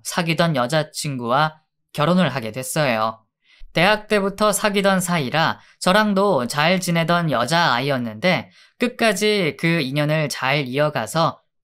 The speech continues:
결국 결혼까지 맘먹었더라고요. 사돈이 될 집안 부모님은 두 분 다 교사셨고 그런 가정에서 자라서 그런지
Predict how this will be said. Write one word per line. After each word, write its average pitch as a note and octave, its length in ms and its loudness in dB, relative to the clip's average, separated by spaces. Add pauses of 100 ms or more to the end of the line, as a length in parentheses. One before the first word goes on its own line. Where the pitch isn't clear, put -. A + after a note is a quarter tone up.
결국 F#3 640 2
결혼까지 D3 640 -2
맘먹었더라고요. D#3 1200 0 (600)
사돈이 E3 420 0
될 D#3+ 220 0
집안 D3+ 360 0
부모님은 D3+ 800 -2
두 F3 140 -2
분 F#3+ 220 2
다 F3+ 240 2
교사셨고 D#3 920 -2 (280)
그런 A3 280 4
가정에서 F#3+ 520 2
자라서 E3+ 360 0
그런지 C3+ 580 -2